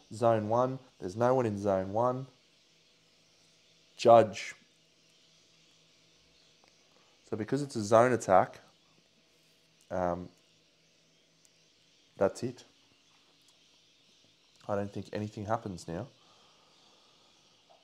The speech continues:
Titan on the highest occupied vantage point, there is not one. And then zone one, so it just targets everyone on zone one. There is no one in zone one, so no judgments.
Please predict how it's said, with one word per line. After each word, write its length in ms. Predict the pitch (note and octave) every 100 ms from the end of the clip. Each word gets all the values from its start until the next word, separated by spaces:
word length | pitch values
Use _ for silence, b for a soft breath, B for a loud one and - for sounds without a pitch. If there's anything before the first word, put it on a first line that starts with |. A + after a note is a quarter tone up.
| _ _ _ _ _ _ -
Titan 320 | A#2 B2 A#2+
on 100 | G#2
the 60 |
highest 320 | G2 G#2+ G2+ -
occupied 380 | G2 - F2+
vantage 380 | F2+ G#2 A2 G#2+
point, 260 | - A#2+ A2+
there 140 | F2
is 100 | E2
not 240 | F2 D#2+ E2
one. 300 | F2 A#2 D3+ - _ _ _ _ _ -
And 200 | F2 F2
then 180 | F2 F2
zone 440 | F#2 F2+ E2+ E2+
one, 380 | G2 F#2 E2 C#3 - _ _ _ _ _ _
so 160 | - F2
it 80 | E2+
just 180 | F#2
targets 360 | - F2+ E2+ -
everyone 300 | F2+ F2+ F2
on 120 | E2
zone 260 | E2 D#2+ D#2+
one. 280 | E2+ D#2 E2 - _
There 120 | - F#2
is 100 | G2
no 140 | D#2+
one 120 | D2+
in 80 | D2
zone 280 | D#2 D2 D2
one, 220 | D2+ F#2+ A2+ B B B B B B B
so 160 | - D#2+
no 240 | E2+ F#2+
judgments. 840 | F#2 E2+ D#2 E2+ G#2 A#2+ - -